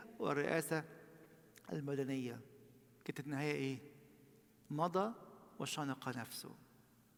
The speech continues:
اوعى تكون فاكر ان انت ممكن تعمل عهد مع الشيطان واخرته خير. "هل يعاهدك كرسي المفاسد؟ المختلق إثما على فريضة".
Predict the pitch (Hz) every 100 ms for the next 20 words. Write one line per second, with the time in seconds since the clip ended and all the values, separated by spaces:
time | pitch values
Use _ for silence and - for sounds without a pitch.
0 | - - - - - - 160 151 - 190
1 | - 175 165 156 160 165 170 165 156 160
2 | 160 147 135 139 139 - - - - -
3 | - - - 147 139 131 - 135 151 185
4 | 220 233 - - - - - 208 151 -
5 | 147 143 - 135 117 - - - - -
6 | - - - - - - - - - -
7 | - - - 156 151 143 - 135 135 147
8 | 143 - 156 143 156 147 139 160 156 190
9 | 185 - - - - - - - - -
10 | - 156 143 143 - - 165 165 - -
11 | 165 - 151 156 190 226 240 - - -
12 | 139 139 139 135 139 131 127